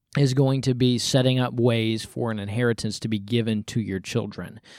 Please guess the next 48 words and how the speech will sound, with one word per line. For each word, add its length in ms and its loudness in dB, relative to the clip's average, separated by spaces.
And 260 -2
so 140 2
that's 240 -2
very 640 2
important. 800 -4
So 220 -4
learn 260 2
to 80 2
clear 280 4
up 120 -2
your 100 4
debt 320 4
and 160 -2
be 120 0
saving. 480 2
So 200 2
when 280 2
that 220 -2
time 280 2
does 260 2
come, 200 0
and 100 0
by 140 2
the 100 4
way, 160 4
none 260 2
of 80 2
us 160 2
know 160 4
when 200 4
our 100 2
time 260 0
is 120 -2
going 180 -2
to 80 -4
be, 360 -2
um, 280 -6
it's 160 -6
important 580 -4
that 160 -2
there 180 -2
is 140 2
an 100 2
inheritance 600 -4
left 280 -6
for 220 -6
your 220 -8
children. 560 -6